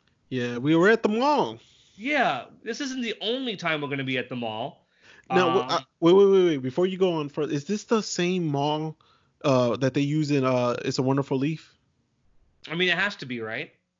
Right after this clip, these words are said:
Speaker 1: Okay, 'cause I was gonna say, like, when I looked at the scenes, like, the whole background, everything, it looked the same to me, you know?
Speaker 2: It's similar. I mean, it's a Wonderful Leaf was done by a different animation studio. It was also, you know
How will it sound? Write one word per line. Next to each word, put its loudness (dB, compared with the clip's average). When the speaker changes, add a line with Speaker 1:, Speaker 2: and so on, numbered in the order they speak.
Speaker 1:
Okay, 2
'cause -2
I 4
was 0
gonna 2
say, 2
like, 0
when 0
I 0
looked -2
at -2
the -4
scenes, -2
like, -2
the -6
whole -2
background, -2
everything, -2
it -4
looked -2
the -12
same -2
to -4
me, -12
you -10
know? -2
Speaker 2:
It's -8
similar. -6
I -4
mean, -6
it's -2
a 4
Wonderful -4
Leaf -2
was -2
done -2
by 0
a 0
different -4
animation -6
studio. -2
It -8
was -2
also, -4
you -6
know -2